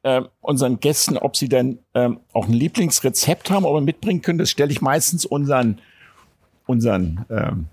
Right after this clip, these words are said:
Köchen, die wir einladen. Aber sie haben gesagt, auch ich habe ein Lieblingsrezept, aber das ist nicht selber von ihnen kreiert worden, sondern von Jamie Oliver habe ich gesehen. Nichtsdestotrotz,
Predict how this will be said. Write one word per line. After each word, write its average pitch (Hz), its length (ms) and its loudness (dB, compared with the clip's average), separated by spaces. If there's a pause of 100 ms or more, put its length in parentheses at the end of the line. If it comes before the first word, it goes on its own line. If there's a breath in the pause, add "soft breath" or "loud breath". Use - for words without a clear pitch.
(140)
Köchen, 175 340 0
die 95 160 0
wir 92 160 0
einladen. 113 480 2
Aber 117 480 -2
sie 110 220 -2
haben 139 80 -2
gesagt, 135 340 -2
auch - 200 -2
ich 220 160 -2
habe - 140 -2
ein 120 60 2
Lieblingsrezept, 156 840 -4
aber 143 120 4
das 135 220 -2
ist - 180 -2
nicht 147 160 0
selber 151 240 2
von 165 200 -2
ihnen 156 280 -2
kreiert 156 460 -2
worden, 180 180 0
sondern 147 300 0
von 147 160 -2
Jamie 151 260 0
Oliver 117 340 2
habe 92 140 0
ich 85 80 -4
gesehen. 87 260 -4
Nichtsdestotrotz, 151 760 -2